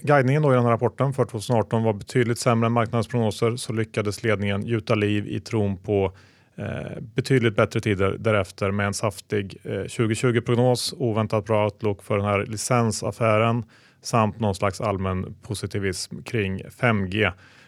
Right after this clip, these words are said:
Själv så trodde jag inte att marknaden skulle orka titta förbi ett, eh, tvåtusenarton som då blir betydligt sämre än väntat, men,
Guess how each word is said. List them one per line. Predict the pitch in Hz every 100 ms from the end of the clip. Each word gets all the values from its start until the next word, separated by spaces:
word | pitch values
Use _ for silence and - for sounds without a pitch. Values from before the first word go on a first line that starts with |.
| _
Själv | - 143 160
så | 135
trodde | 135 139
jag | 135
inte | 143 131 127 131
att | 123
marknaden | 131 127 113 120
skulle | 113 123
orka | 127 110 120
titta | 127 - 120
förbi | 117 110 120
ett, | 117 110 -
eh, | 113 110 107 101 104 101
tvåtusenarton | 117 - 113 - 120 127
som | 123
då | 110
blir | 110 104
betydligt | 95 - 101 104
sämre | 117 104
än | 117
väntat, | 117 110 127 -
men, | 127 117 110